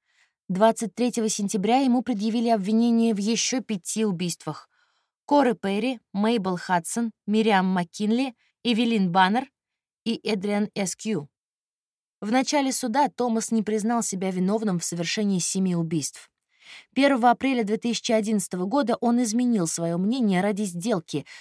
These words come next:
чтобы избежать смертного приговора за убийство Эдриан Эскью.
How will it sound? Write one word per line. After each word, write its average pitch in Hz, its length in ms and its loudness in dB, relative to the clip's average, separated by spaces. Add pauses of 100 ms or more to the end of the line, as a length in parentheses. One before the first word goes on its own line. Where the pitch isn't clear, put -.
чтобы 220 440 0
избежать 208 640 0
смертного 175 480 -2
приговора 175 600 0 (180)
за 214 200 0
убийство 202 540 -2
Эдриан 180 460 0
Эскью. 170 460 -4